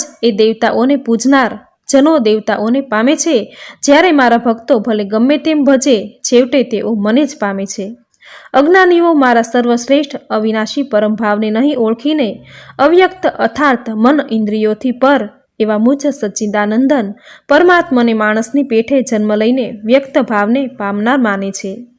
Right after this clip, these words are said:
પોતાની યોગ માયા વડે ઢંકાયેલો હું સૌને પ્રત્યક્ષ નથી થતો, માટે આ અજ્ઞાની જન સમુદાય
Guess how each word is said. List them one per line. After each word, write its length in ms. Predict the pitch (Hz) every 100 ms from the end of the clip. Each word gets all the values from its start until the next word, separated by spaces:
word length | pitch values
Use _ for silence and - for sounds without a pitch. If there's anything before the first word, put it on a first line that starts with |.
| _ _ -
પોતાની 440 | 202 202 202 208
યોગ 180 | 208 202
માયા 320 | 214 208 208
વડે 240 | 208 226 262
ઢંકાયેલો 760 | 233 226 269 285 285 233 214 - - - 262
હું 100 | 254
સૌને 440 | 254 311 381 370
પ્રત્યક્ષ 540 | 262 226 254 294 -
નથી 320 | 254 220 220 311
થતો, 480 | 254 226 202 220 - _ _
માટે 320 | 226 214 214 -
આ 240 | 208 208
અજ્ઞાની 480 | 220 240 294 269 202 - - _
જન 220 | 320 349 359
સમુદાય 680 | - 247 240 247 285 208